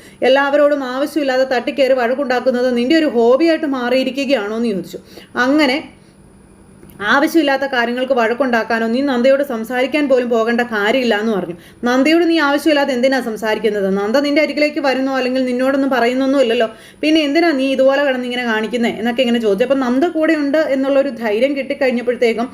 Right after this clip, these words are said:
ഇത്രയും ദിവസം പിങ്കിക്ക് അടിമയായിട്ട് നിന്ന് നമ്മുടെ ഗൗതത്തിന് കുറച്ചൊക്കെ ഒരു മാറ്റം വന്നു. കുറച്ചുകൂടി ധൈര്യമായി പിങ്കിയുടെ മുന്നിൽ നിന്ന് സംസാരിക്കാനായിട്ട്. "ഓ, അപ്പം ഞാൻ, ഞാൻ ഇവളോട് സംസാരിച്ചതാണോ കുറ്റം? ഞാൻ പറയുന്നതാണോ കുറ്റം? ഞാൻ പ്രവർത്തിക്കുന്നതാണോ കുറ്റം? അല്ലേ?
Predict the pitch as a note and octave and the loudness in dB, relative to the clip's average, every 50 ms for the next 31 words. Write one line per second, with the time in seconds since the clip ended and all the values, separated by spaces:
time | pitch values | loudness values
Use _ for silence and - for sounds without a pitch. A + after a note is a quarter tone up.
0 | - - - - - - C4+ B3+ A#3 - D#4+ E4+ F#4 F#4+ F#4+ F#4 E4+ E4 E4 E4+ | -12 -20 -20 -18 -6 -6 -4 -4 -2 0 2 2 2 2 2 2 0 0 0 0
1 | D#4+ D4 D4+ C4+ C4 C#4 C#4 - C#4+ C4 C4 B3+ C#4 C#4+ C#4 B3+ C#4 C4 C4 B3+ | 0 0 -2 -4 -4 -4 -2 0 0 0 0 -2 -2 -4 -2 -2 -4 -4 -4 -4
2 | C4 B3 B3+ A#3+ A#3+ B3 A3+ A3 A3 A3 A#3+ - C4+ C4 B3+ C4 B3+ C4 C4 - | -4 -4 -2 0 0 0 2 2 2 2 2 0 0 0 0 0 0 0 0 -2
3 | D#4 A#3 C#4 C4 B3+ A#3+ A3+ G#3 G#3 F#3+ A#3+ A#3 G#3+ F#3+ F3 F3+ F#3 - - B3 | -2 0 2 2 2 0 0 -4 -4 -4 -4 -4 -2 -2 -4 -4 -6 -4 -2 -2
4 | B3 B3 - D4 C#4+ D4 A#3 C4+ A#3 G#3+ A3 A#3+ C4+ D4 C#4 A#3+ G#3 F#3+ F#3+ - | -2 0 0 0 0 0 0 0 0 0 0 2 2 2 2 2 0 0 -2 -4
5 | F#3+ G3+ G#3 G#3+ G#3+ G#3+ G#3+ G#3 G#3+ A3 A3+ A3 G#3+ G3+ G3+ G#3 G3 G#3+ G3+ F#3+ | -4 -2 -2 -2 -2 -2 -2 -4 -2 -2 -2 -2 -2 -2 -4 -4 -4 -4 -4 0
6 | A#3 A3 G#3 G#3+ - A3+ G#3+ G#3 G3 G3 F3 F#3+ F#3 - - - - - - - | 0 0 0 0 -2 -2 0 0 0 0 0 -2 -6 -8 -14 -20 -20 -20 -20 -20
7 | - - - D#4 F#4 D4+ F#3 - - - _ - G#3+ - D4+ C#4+ C4+ B3 A3+ B3+ | -20 -6 0 0 2 2 0 -2 -6 -12 _ -6 -4 -2 -2 -2 -2 -2 -2 0
8 | E4+ G#4+ G#4+ F4 - - - _ - G3+ F#3+ A#3+ A3 - - - - - - G#3 | 0 -2 -2 -4 -8 -12 -16 _ -8 -6 -4 -4 -4 -4 -8 -14 -20 -14 -6 -2
9 | G#3 A3 A3 C4 E4+ G4+ G4 F#4+ G4 G4+ A4 G#4+ F#4+ D#4 C#4 C#4 F4 F4+ F#4+ G4 | 0 2 2 4 4 4 4 4 4 4 4 2 2 0 0 0 0 0 0 0
10 | - G#4+ A4 F4 C4 A#3 G#3+ A3+ A3 F#3+ G#3 G#3+ G3 F#3+ - - - - G3+ G#3+ | 0 0 0 0 0 0 0 -2 -2 -2 -2 -2 -4 -4 -10 -16 -8 -4 -2 0
11 | C4+ F4 F4+ F#4+ C#4 A#3+ B3 C#4+ E4 G4+ A4+ A#4 G4 E4 C#4 B3 A#3 - - E3 | 0 2 2 2 2 2 2 2 2 0 2 0 0 2 2 0 0 -2 -4 -6
12 | - - F3+ F#3 G3 C4 E4 G4+ F4 C#4+ D4+ F4 - F#4 E4 G#4 G#4+ A4 G4+ D#4 | -6 -6 -4 -2 0 2 2 4 4 2 2 0 0 -2 0 0 2 2 2 2
13 | B3 A#3+ G#3+ G3 F#3+ G#3 G3+ F#3+ G#3+ A#3+ F3 - | 2 0 0 0 0 0 0 2 2 0 0 -4